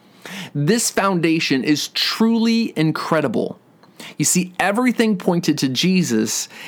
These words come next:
and as the cornerstone, then everything was built out from there. <laughs> Wow, amazing.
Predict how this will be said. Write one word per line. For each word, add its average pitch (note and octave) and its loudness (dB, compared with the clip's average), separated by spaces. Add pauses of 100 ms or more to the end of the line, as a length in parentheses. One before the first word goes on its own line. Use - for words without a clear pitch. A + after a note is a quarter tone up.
(100)
and C#3+ 2
as C#3+ 0
the D3 0
cornerstone, B2+ 0
then D3+ 0 (100)
everything F#3 0
was C3+ 0
built D3+ 0 (160)
out C#3+ 0 (100)
from A2+ 0
there. A2 -2
<laughs> - -4 (680)
Wow, - -4 (420)
amazing. B2+ -2